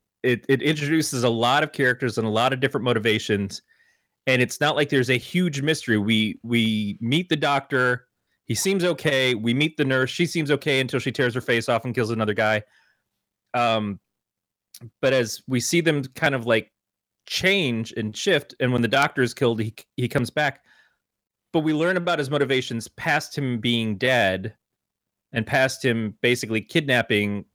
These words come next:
Allison. And we find out that he runs his cult, but we don't see any of the stuff about the cult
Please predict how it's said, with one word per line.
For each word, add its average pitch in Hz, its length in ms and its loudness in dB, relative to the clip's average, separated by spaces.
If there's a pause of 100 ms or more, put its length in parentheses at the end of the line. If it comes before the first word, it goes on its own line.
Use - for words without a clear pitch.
(180)
Allison. 113 680 0 (1900)
And 131 140 2
we 127 100 4
find 147 280 2
out 127 160 0
that 120 100 -2
he 120 260 0
runs 180 300 -2
his 151 80 -10
cult, 135 240 -2
but 120 120 -2
we 131 80 0
don't 180 180 0
see - 180 -6
any 151 200 0
of 143 80 -2
the 127 80 -6
stuff 127 260 0
about 117 380 0
the - 60 -6
cult - 500 -8